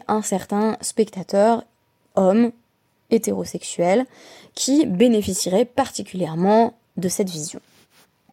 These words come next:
Bien sûr, d'aucuns m'objecteront que depuis mille neuf cent soixante-quinze, on a développé le phénomène inverse, à savoir qu'il y a des scènes dans les films qui sont clairement là pour, euh, plus rare d'ailleurs,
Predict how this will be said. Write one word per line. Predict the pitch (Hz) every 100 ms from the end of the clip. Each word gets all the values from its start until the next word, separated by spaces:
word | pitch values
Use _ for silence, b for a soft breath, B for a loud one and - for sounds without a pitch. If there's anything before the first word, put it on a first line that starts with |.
| _
Bien | 185 277
sûr, | 285 - 202 269 302
d'aucuns | - 185 - 262
m'objecteront | 240 175 190 240 - 185 208 320
que | 202
depuis | 180 185
mille | 370 262
neuf | 185
cent | 190 277
soixante-quinze, | 202 - 185 - 208 269 262 B B 254
on | 202
a | 214
développé | 233 214 196 190 - 262 285 -
le |
phénomène | 190 220 214 190 214
inverse, | - 185 175 233 330 -
à |
savoir | - 180 220
qu'il | -
y | 170
a | 214
des | 190
scènes | - 190 165
dans | 196
les | 226 175
films | - 220 285 269 B B B
qui | 214
sont | - 254
clairement | - 262 247 196
là | 180 196 240
pour, | - - 208 233 214 _
euh, | - - _ _ - -
plus | - 214
rare | 196 190
d'ailleurs, | 165 175 233